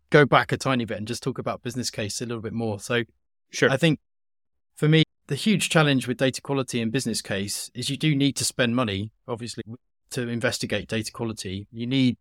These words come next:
Speaker 1: you ideally need a tool. You need to be defining, spending time with people and getting resources to help you write rules. And by rules, I just mean simple things like,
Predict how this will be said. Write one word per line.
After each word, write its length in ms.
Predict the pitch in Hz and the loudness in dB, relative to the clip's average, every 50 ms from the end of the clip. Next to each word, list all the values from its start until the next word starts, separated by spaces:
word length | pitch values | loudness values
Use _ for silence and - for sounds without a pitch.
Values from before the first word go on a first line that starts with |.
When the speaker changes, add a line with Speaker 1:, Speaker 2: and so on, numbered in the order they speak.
| _ | _
Speaker 1:
you 200 | - - 139 143 | -6 -2 0 2
ideally 360 | 143 143 127 151 143 131 127 123 | 2 2 2 2 0 0 0 0
need 220 | 120 127 120 113 | 0 -2 -2 -2
a 40 | 110 | -4
tool. 460 | - - 131 123 110 107 107 110 110 _ _ _ - | -6 -6 -6 -4 -4 -4 -6 -8 -10 _ _ _ -12
You 120 | 117 117 | -10 -8
need 180 | 120 120 117 110 | -6 -6 -6 -8
to 80 | - 104 | -8 -4
be 360 | - 120 117 113 110 110 - _ _ _ _ _ _ _ _ _ _ - | -2 -2 0 0 -2 -4 -6 _ _ _ _ _ _ _ _ _ _ -6
defining, 560 | - 117 - - 135 131 127 123 117 120 - | -4 -4 0 2 2 2 2 2 0 0 -2
spending 340 | - - - 147 139 120 113 | -2 2 4 4 4 4 0
time 220 | - 127 131 127 | 0 -2 0 0
with 160 | 120 120 - - | 0 -2 -4 -4
people 500 | 123 120 110 - 131 120 117 117 113 - - | -4 -4 -4 -4 -4 -4 -4 -4 -6 -6 -6
and 120 | 113 113 110 | -6 -4 -2
getting 200 | 131 120 120 120 | -2 0 0 0
resources 560 | 120 113 117 120 120 117 - - 113 101 - | -2 -2 -4 -4 -6 -6 -6 -6 -8 -8 -6
to 120 | - 113 | -6 -4
help 180 | 107 120 123 - | -2 -2 -4 -2
you 320 | - 113 110 110 110 110 - _ _ _ 117 | -4 -4 -4 -4 -4 -6 -10 _ _ _ _
write 280 | 120 131 127 113 107 - _ _ _ _ _ _ | -4 -2 0 0 -2 -4 _ _ _ _ _ _
rules. 540 | - 139 139 127 110 98 95 98 - - - _ _ _ _ _ _ - | -8 -4 -4 -4 -4 -6 -8 -10 -10 -10 -12 _ _ _ _ _ _ -4
And 80 | 131 123 | 2 4
by 100 | 151 156 | 4 4
rules, 340 | 139 139 151 143 131 113 | 6 4 4 2 2 2
I 60 | 117 113 | 0 -2
just 220 | 113 139 - - | -2 -4 -2 0
mean 140 | 135 120 120 | 0 0 0
simple 320 | - 156 143 - 120 113 | 2 0 0 0 -2 -6
things 340 | - - 117 110 107 101 - | -4 -4 -2 -2 -2 -2 -4
like, 320 | 113 107 101 98 - - | -4 -4 -4 -6 -10 -14